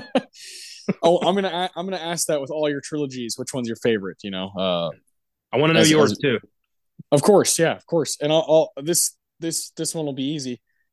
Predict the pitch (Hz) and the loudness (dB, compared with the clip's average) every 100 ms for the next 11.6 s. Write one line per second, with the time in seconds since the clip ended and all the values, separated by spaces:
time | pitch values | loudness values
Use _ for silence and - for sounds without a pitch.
0 | 147 147 143 143 - 131 131 117 107 117 | -8 -4 -2 -2 0 0 2 0 -4 -4
1 | 113 107 104 110 120 117 - 104 95 - | -4 -4 -8 -4 -2 -2 -2 -4 -4 -6
2 | 92 87 90 - _ _ _ _ - 202 | -6 -6 -8 -10 _ _ _ _ -6 -4
3 | 208 87 - - 120 113 110 107 101 _ | -4 -8 -10 -16 -8 -2 0 0 -2 _
4 | _ _ _ _ _ _ _ _ _ _ | _ _ _ _ _ _ _ _ _ _
5 | 180 220 226 196 226 214 214 220 - 160 | 4 6 6 4 2 4 4 4 2 2
6 | 170 - 180 170 151 147 143 - 147 123 | 2 -2 -4 -2 0 -2 -6 -12 -10 -6
7 | 107 107 101 _ 127 120 107 _ _ _ | -6 -6 -10 _ 2 2 0 _ _ _
8 | _ _ _ _ _ _ _ _ _ _ | _ _ _ _ _ _ _ _ _ _
9 | 208 208 208 185 - 135 120 107 _ _ | 6 6 6 2 -2 -4 -8 -10 _ _
10 | 113 110 120 151 156 147 135 110 110 117 | -10 -6 0 2 2 0 -2 -4 -6 -8
11 | 110 - 98 87 - - | -8 -12 -12 0 0 0